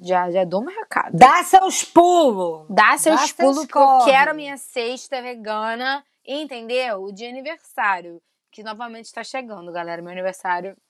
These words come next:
Speaker 1: menos de um mês, falta menos de um mês, tá? Só deixar aqui, passou rápido, né? Misericórdia. Fiquei
Speaker 2: Passou
Speaker 1: até
Speaker 2: muito
Speaker 1: nervosa
Speaker 2: rápido,
Speaker 1: agora,
Speaker 2: amiga.
Speaker 1: fiquei até nervosa
Speaker 2: Passou
Speaker 1: agora.
Speaker 2: muito rápido. E pro terror da tua mãe, o teu aniversário é perto do Dia dos Pais, né?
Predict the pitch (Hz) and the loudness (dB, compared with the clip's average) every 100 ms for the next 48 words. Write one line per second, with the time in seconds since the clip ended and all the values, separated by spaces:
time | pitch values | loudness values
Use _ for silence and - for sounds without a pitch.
0 | _ 185 180 220 262 339 247 165 - 175 | _ -16 -12 -10 -10 -10 -8 -8 -10 -12
1 | 185 175 180 202 240 226 151 - 185 196 | -8 -8 -8 -8 -8 -6 -8 0 2 2
2 | 240 _ _ _ _ _ - 208 339 - | 0 _ _ _ _ _ -4 -4 -4 -4
3 | 381 320 - 190 190 196 220 208 208 214 | -4 -4 -4 -4 0 0 0 -2 0 0
4 | 240 - _ _ _ - 202 247 247 - | -2 -8 _ _ _ -12 -4 -4 -4 0
5 | 180 160 170 214 - _ _ _ _ _ | 0 0 -10 -12 -12 _ _ _ _ _
6 | - 175 190 180 240 285 202 202 185 190 | -8 0 0 0 -2 0 2 2 2 -4
7 | 180 165 175 _ 214 - 240 277 220 196 | -2 -4 -6 _ -6 -2 -4 -4 -6 -8
8 | 185 180 170 175 180 220 196 170 - 165 | -2 -2 -2 -6 -6 -6 -4 -6 -8 -18
9 | 170 _ _ _ 185 - 214 208 214 208 | -20 _ _ _ -12 0 0 2 0 0
10 | 226 247 247 214 190 214 262 262 262 226 | 0 0 0 -2 -4 -6 -6 -8 -6 -6
11 | 226 - 220 233 220 190 214 208 220 240 | -6 -6 -8 -6 -8 -10 -10 -10 -10 -8
12 | 180 156 151 | -8 -8 -10